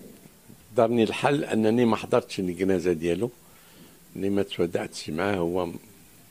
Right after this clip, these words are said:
قبل مي، قبل مي يمشي ن-، متوى الأخير. حنا كانت عندنا واحد العادة، أن النهار عشرين في رمضان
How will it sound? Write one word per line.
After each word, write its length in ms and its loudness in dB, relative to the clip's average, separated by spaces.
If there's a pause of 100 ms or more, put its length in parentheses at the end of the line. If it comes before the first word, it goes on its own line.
(300)
قبل 200 2
مي، 340 0 (1040)
قبل 200 4
مي 140 6
يمشي 320 0
ن-، 340 0 (1160)
متوى 380 0
الأخير. 680 0 (1500)
حنا 120 2
كانت 220 0
عندنا 220 4
واحد 160 -2
العادة، 420 0 (2250)
أن 160 4
النهار 380 4
عشرين 640 2 (180)
في 60 -14
رمضان 560 0